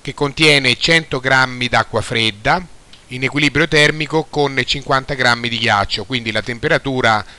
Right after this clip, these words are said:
ovviamente è zero gradi centigradi, perché c'è la coesistenza di acqua liquida e ghiaccio alla stessa temperatura.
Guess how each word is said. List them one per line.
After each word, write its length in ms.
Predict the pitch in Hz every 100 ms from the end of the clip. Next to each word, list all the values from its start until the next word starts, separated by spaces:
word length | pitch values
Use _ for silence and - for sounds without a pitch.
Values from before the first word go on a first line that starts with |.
| -
ovviamente 680 | 113 110 139 131 123 117 123
è 60 | 107
zero 240 | 117 113
gradi 280 | 110 110 110
centigradi, 680 | 113 104 139 113 101 90 82 - - - -
perché 260 | 123 113 127
c'è 200 | - 135
la 100 | 123
coesistenza 920 | - 131 - 151 - 135 135 135 131
di 160 | 117 127
acqua 300 | 123 - 131
liquida 360 | 123 113 117 139
e 80 |
ghiaccio 540 | 131 120 113 - 120 110
alla 180 | 117 110
stessa 320 | 123 - 110
temperatura. 640 | 107 107 104 98 95 71